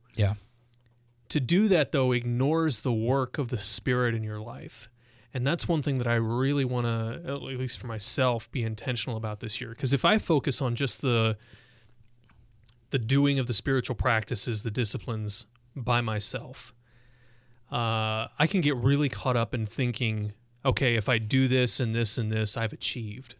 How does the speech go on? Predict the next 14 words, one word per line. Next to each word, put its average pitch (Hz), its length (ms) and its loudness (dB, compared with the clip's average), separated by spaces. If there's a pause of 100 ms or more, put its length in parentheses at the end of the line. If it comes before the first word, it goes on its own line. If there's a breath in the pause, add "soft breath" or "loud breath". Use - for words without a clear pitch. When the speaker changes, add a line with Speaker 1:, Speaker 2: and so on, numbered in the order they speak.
(180)
Speaker 2:
I've 113 160 -2
Speaker 1:
Mm-hmm. 101 100 -6
Speaker 2:
hit 127 180 0
the 120 60 -2
mark. 110 400 -6
I've, 110 240 -6 (220 loud breath)
I've 110 240 -2
done 117 260 2
whatever." 104 440 0
And 110 80 -8
all 113 120 -6
of 110 100 -8
a 113 40 -4
sudden, 110 500 -2